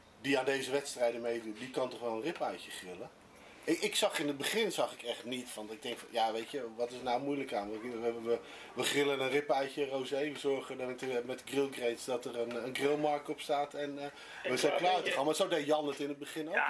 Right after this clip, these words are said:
Speaker 1: hè, bij
Speaker 3: joh,
Speaker 1: ons
Speaker 3: joh,
Speaker 1: niet.
Speaker 3: wij, wij waren gewoon met, eh, vijf minuten waren wij klaar met een ribeye
Speaker 1: Ja.
Speaker 3: grillen.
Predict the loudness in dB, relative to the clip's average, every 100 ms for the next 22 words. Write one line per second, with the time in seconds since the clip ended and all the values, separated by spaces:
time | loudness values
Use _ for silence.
0 | 4 2 0 -2 -4 -6 -6 -6 -4 -4
1 | -2 -4 -6 -8 -10 -10 -10 -8 -8 -2
2 | -2 -2 -6 -6 -4 -4 -6 -6 -8 -8
3 | -10 -10 -8 -4 0 -2 -2